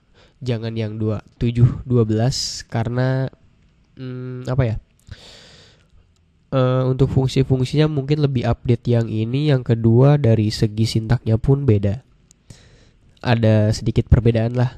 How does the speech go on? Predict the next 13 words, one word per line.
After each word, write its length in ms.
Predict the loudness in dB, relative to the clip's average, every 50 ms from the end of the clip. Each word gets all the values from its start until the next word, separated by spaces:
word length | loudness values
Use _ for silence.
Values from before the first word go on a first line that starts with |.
| -12 -10
dari 480 | -6 -4 -2 -2 -2 -2 -4 -6 -8 -10 -12 _ _ -10
antara 320 | -8 -6 -4 -4 -4 -2
Python 720 | -2 -2 -2 -2 -2 -6 -8 -8 -8 -12 -12 -14 -14 -16 -18 -20
dua 400 | -12 -4 0 2 2 2 2 0
tujuh 480 | 0 -2 -4 -4 -4 -2 -2 -2 -2 -2 -6 -14 -20 _ _ _ _ -20 -20 -20 -20 _ _ _ -20 -8
dan 280 | -2 0 0 0 0 -2 -4 -10 -10 -10 -10 -10 -10 -12 -12 -14 -16 _ _ _ -20 _ _ -4
Python 320 | 0 0 0 0 -2 -6
tiga. 480 | -4 -4 -4 -2 -2 -4 -4 -4 -8 -10 -12 _ -20 -20 -20 _ _ -20 -20 _ -20 -20 _ _ _ _ _ _ _ _ _ _ _ -20 _ _ _
Sebenarnya 480 | -8 -6 -4 -2 2 2 4 4 4 4
kalau 320 | 4 4 4 4 4 2 0 -4 -8 -20 _ _ _ -4
dari 320 | 0 2 2 4 4 2 0
Python 480 | 0 -2 -2 -2 -2 -2 -2 -2 -2
itu, 400 | -2 -2 2 4 6 6 6 4